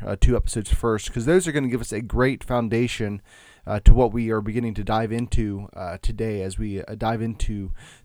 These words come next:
the poor in spirit and what it means to be blessed as the poor in spirit, and really, uh, further on episodes, uh, throughout the, uh, throughout the Beatitudes. So I encourage you to do that. Um, if you've already done that and you're here to listen,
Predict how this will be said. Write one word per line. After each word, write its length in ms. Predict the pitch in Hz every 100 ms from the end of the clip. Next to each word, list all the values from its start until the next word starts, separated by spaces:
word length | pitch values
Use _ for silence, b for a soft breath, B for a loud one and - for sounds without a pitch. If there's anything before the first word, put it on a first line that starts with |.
| -
the 80 |
poor 420 | - - 135 143 131
in 80 |
spirit 720 | 113 - - 117 120 101 78 101
and 140 | 98
what 120 | 113
it 80 | 110
means 240 | 113 117
to 80 | 101
be 120 | -
blessed 440 | 104 110 120 110 -
as 280 | 117 139 151
the 80 | 120
poor 260 | - 117 113
in 80 |
spirit, 500 | 104 - 110 107 104 - b b b
and 140 | 113 117
really, 280 | 131 123 117
uh, 140 | 110
further 380 | 101 123 117 113
on 160 | 110
episodes, 480 | 107 - - 110 104
uh, 100 | 107
throughout 320 | 98 110 104
the, 220 | - 104 90
uh, 120 | 90 -
throughout 240 | 110 98
the 40 | 98
Beatitudes. 560 | 107 101 95 - 104
So 120 | - 117
I 20 |
encourage 380 | 117 147 143 123
you 60 |
to 80 | 131
do 160 | 120 127
that. 260 | 127 101 - B B B B
Um, 140 | 120
if 140 | 120
you've 180 | 151 143
already 220 | 151 156
done 180 | 143 160
that 300 | 175 185 175
and 160 | 135 127
you're 100 | 131
here 180 | 151 151
to 60 |
listen, 480 | 151 160 - 151 147